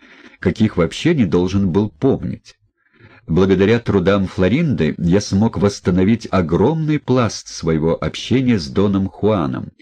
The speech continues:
а также чрезвычайно важные детали, которых прежде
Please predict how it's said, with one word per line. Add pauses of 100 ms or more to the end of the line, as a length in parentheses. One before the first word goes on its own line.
(400)
а
также
чрезвычайно
важные
детали, (220)
которых
прежде